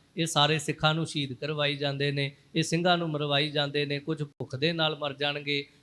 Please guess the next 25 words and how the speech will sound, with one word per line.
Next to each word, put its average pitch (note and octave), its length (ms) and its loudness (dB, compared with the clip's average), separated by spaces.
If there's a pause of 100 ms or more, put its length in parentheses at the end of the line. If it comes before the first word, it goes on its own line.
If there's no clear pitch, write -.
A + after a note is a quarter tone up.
ਕੁਝ D#3 160 0
ਲੜ C#3+ 240 2
ਕੇ F3 220 0
ਸ਼ਹੀਦ C#3+ 300 -2
ਹੋ D3 100 -2
ਜਾਣਗੇ, D3 460 -4
ਇਹਨਾਂ D#3+ 200 -2
ਪੰਥ D3 300 -6
ਖਤਮ D3 340 -4
ਕਰ C#3 180 -2
ਦੇਣਾ। C#3 300 -8 (280)
ਉਹ G3+ 120 2
ਮਹਾਰਾਜ F#3+ 300 4
ਦੇ F#3+ 160 0
ਰੰਗਾਂ D#3+ 340 4
ਨੂੰ E3+ 120 -2
ਨਹੀਂ F#3+ 180 2
ਮਾਣਦੇ B2+ 480 2
ਪਏ। A#2+ 240 -8
ਇੱਕ F3 280 -2 (240)
ਜਿਨ੍ਹਾਂ F3 320 4
ਨੂੰ E3+ 180 0
ਰਸ C#3+ 200 2
ਆ D#3+ 200 4
ਗਿਆ, D#3 300 2